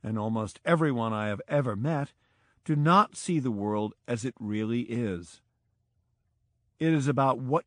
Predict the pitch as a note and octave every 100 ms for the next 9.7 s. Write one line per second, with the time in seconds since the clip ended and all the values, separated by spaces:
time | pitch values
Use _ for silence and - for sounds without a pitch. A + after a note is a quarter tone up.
0 | - E3+ E3 F3+ E3 B2 D#3 F#3 A#2 F#2
1 | D#2 - - _ _ _ _ _ _ _
2 | _ B2 A#2 - D3 F3 F3 E3 C#3+ B2
3 | C#3 A#2+ A#2 A#2 - A2 F#2+ - A2 G#2
4 | G2 F#2 F#2 - - F3+ E3+ E3+ D#3+ D3+
5 | - _ _ _ _ - A2+ F3 - -
6 | - C#3+ C3+ C3+ - - _ _ _ _
7 | _ _ _ D3+ E3 F3+ E3+ A#3+ G#3+ -
8 | F2+ - _ _ _ _ _ _ _ _
9 | - A2 A2 F#2 A#2 D#3+ E3+